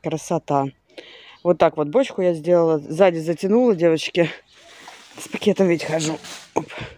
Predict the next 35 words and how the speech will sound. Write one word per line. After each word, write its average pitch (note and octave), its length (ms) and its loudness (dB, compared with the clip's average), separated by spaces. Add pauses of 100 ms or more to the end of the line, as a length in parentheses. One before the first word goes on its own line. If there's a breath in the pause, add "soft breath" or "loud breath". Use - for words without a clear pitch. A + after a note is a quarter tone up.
(1300 loud breath)
Этой D3+ 480 2 (160)
скобой. A3+ 600 2
Короче, D4 440 2
какая C#4+ 360 2
идея C4 200 -2
мне C4 140 2
первая B3+ 300 4
в A3+ 60 -2
голову A#3+ 280 6
пришла B3 360 2
с - 40 -14
самого G3+ 460 2
начала, E3 380 -2
так A3 200 -4
я G#3 80 4
и G3+ 60 4
сделала. C#3 500 0 (420 loud breath)
Вот F#3 120 4
здесь A3 200 6
она A3 120 6
не A3+ 120 4
затянута C4+ 500 4
сверху, E3 420 0
ну, G#3 100 2
потому F#3 180 2
что F3+ 120 -2
она F3+ 120 -2
зажу-, F3+ 340 0
заужается. G3 640 0 (380 loud breath)
Меня F#4+ 200 6
вот D#4 120 6
так B3 160 0
устраивает. C3+ 680 -2
Вполне A3 680 2
устраивает. A#3+ 840 0